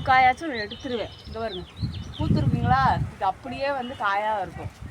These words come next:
எனக்கு முருங்கைக்காய் மேலேயே பறிச்சுப்பேன், அதனால செடி எடுக்கிறதுங்க. ஓகே மக்களே, நீங்களும் செடி போட்டு, ரெண்டு செடியா போட்டு வளர்த்து அறுவடை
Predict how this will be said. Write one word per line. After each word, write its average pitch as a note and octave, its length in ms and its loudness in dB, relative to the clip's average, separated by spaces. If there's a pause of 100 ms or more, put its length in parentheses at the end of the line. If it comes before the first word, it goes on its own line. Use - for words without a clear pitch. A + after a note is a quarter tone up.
(180)
எனக்கு A#3 220 -2
முருங்கைக்காய் C#4 520 2
மேலேயே A#3 380 4
பறிச்சுப்பேன், G3 400 2
அதனால A#3 280 -2
செடி G#3 240 -2
எடுக்கிறதுங்க. F#3 460 -6 (380)
ஓகே D4 260 0
மக்களே, C#4+ 320 -2
நீங்களும் D4 320 -8
செடி B3+ 260 -4
போட்டு, C4 300 -6
ரெண்டு A3+ 260 -8
செடியா B3 220 -2 (140)
போட்டு - 260 2 (100)
வளர்த்து - 360 0 (1000)
அறுவடை A3+ 240 -6